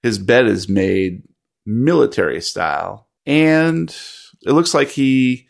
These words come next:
has packed some of his stuff because the drawers are pulled out, uh, some luggage missing. And you're about ready to leave his bedroom when you see a slip of paper sort of waft down from the dresser onto the floor.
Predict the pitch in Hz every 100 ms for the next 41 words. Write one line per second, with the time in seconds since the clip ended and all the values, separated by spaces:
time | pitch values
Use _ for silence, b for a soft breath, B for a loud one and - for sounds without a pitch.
0 | - 123 120 - 160 151 - - - 113
1 | 110 107 107 - 151 113 - 107 - 101
2 | 101 101 95 - 101 - - 98 98 101
3 | 104 98 - 104 101 92 101 - _ _
4 | 104 98 98 92 95 107 104 107 117 113
5 | 117 113 - 151 190 _ _ _ - 139
6 | 139 139 143 135 131 - _ _ - 131
7 | 120 139 123 123 117 107 117 101 101 92
8 | - - _ _ - 107 90 101 95 95
9 | 95 87 - 95 - - 117 98 - 107
10 | 104 101 92 - _ - 104 92 87 92
11 | 95 98 101 - 101 95 95 92 95 104
12 | _ _ _ _ - 107 98 - 98 92
13 | - 92 92 95 _ _ _ _ _ _
14 | 101 95 - 95 - 98 92 90 -